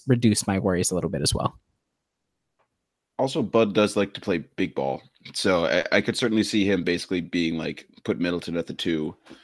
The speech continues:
Speaker 2: Giannis is essentially a three or whatever. And then it's, like, Ersan or Wilson with, uh,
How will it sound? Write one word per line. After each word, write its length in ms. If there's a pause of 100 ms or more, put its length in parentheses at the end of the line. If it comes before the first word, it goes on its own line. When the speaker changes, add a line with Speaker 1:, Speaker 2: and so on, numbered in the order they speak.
(220)
Speaker 2:
Giannis 320
is 80
essentially 460
a 40
three 300
or 100
whatever. 440
And 100
then 320
it's, 180
like, 200 (760)
Ersan 560
or 180
Wilson 500
with, 200 (200)
uh, 340